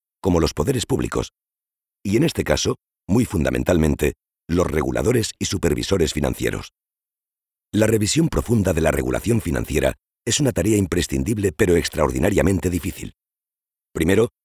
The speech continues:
porque el panorama tecnológico y competitivo cambia constantemente y seguirá haciéndolo en el futuro. Y segundo, porque digital significa global, y el nuevo marco regulatorio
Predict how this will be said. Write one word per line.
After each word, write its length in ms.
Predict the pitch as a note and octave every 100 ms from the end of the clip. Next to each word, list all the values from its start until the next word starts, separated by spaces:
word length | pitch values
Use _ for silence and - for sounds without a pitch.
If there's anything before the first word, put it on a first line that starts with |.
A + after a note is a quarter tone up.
| _
porque 240 | - F#2 F2
el 100 | D2
panorama 480 | D#2+ A#1+ C2+ F2+ C#2+
tecnológico 600 | C2 A#1 D2 - C2+ C2+
y 60 |
competitivo 640 | - A#1 D#2 D#2 F2+ D2 E2 - _ -
cambia 360 | G#2+ F#2 A#2
constantemente 760 | - C2+ - D2+ - G2+ - D#2 - _ -
y 80 |
seguirá 320 | A2 G2+ G2+ D3
haciéndolo 440 | - B2+ D2+ C2+
en 100 | C2
el 100 | B1+
futuro. 360 | C2+ - A#1 A1 _ _ _ _ _ _ _ _
Y 100 | A2+
segundo, 500 | A2 A2+ C#3+ G#2 F#2 - _ _ -
porque 320 | A2+ - G2+
digital 600 | G#2+ - C#2 - D#2+ C#2+ - _
significa 600 | - C#2+ B1+ - F2 D2
global, 380 | C#2+ F#2+ B1+ - _ _ _ _ -
y 160 | E2
el 120 | D2+
nuevo 220 | D2 A#2 E2+
marco 320 | A2 G#2 D#2
regulatorio 680 | C#2+ B1 G#1+ D#2+ C#2 C#2+